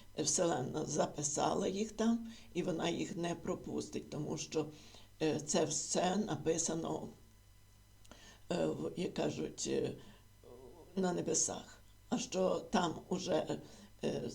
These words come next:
написано, то ви вже його звідти не вирубаєте. Його треба все одно, карму треба пройти. І от зараз той період, коли люди в темпі вальса проходять, е,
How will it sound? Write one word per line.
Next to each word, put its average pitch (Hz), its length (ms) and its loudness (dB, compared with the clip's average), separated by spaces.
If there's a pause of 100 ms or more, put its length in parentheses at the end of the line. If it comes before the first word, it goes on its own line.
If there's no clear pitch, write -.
(120)
написано, 180 680 4
то 165 200 0
ви 185 220 4
вже 185 180 0
його 160 180 4
звідти 160 380 -2
не 160 160 0
вирубаєте. - 760 -4 (320)
Його 170 260 0
треба 156 360 4
все 151 220 0
одно, 151 240 -2
карму 147 380 -2
треба 151 280 -2
пройти. - 460 -10 (420)
І 202 80 4
от 214 100 6
зараз 220 340 6
той 196 180 4
період, 185 480 4
коли 175 200 2
люди 165 320 2
в - 60 -4
темпі 185 500 2
вальса 160 440 2
проходять, - 760 -2
е, - 260 0